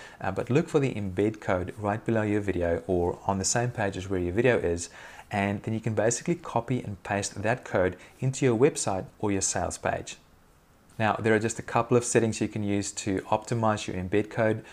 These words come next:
for your YouTube video. The first one I recommend you do is to uncheck the box that says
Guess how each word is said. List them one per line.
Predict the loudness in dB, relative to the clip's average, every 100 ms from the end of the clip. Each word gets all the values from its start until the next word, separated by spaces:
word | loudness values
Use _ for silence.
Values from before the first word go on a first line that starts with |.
| -20
for | -6 -2
your | 0 2
YouTube | 2 2 0
video. | 4 6 6 2
The | -10
first | 0 2 2 0
one | 0
I |
recommend | 0 -2 -4 -4 -2
you |
do | 2 4 2 -4 -14 -8
is |
to | -6
uncheck | -4 -6 -4 -2 -2 0
the |
box | 2 2 2 -2
that | -6 -6 -2
says | 0 2 2 2 -4